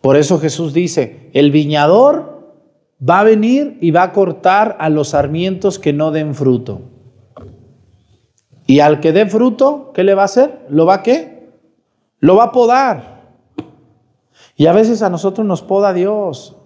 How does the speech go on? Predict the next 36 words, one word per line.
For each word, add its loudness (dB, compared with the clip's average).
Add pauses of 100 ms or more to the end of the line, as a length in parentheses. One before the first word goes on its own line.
(120)
nos -6
quita -2
cosas -2
que -2
nosotros -4
creemos -2
que -8
están -2
bien, -4
pero 2
nos -2
las -4
quita -4 (360)
para 0
que 0
demos 2
más -2
fruto. -6 (880)
Yo 4
en 2
el 2
seminario 0
me -2
fue 0
de 0
la 0
patada, 0
ya 0
les -4
he -2
platicado, -4 (160)
¿o -8
no 0
les 2
he 0
platicado? -2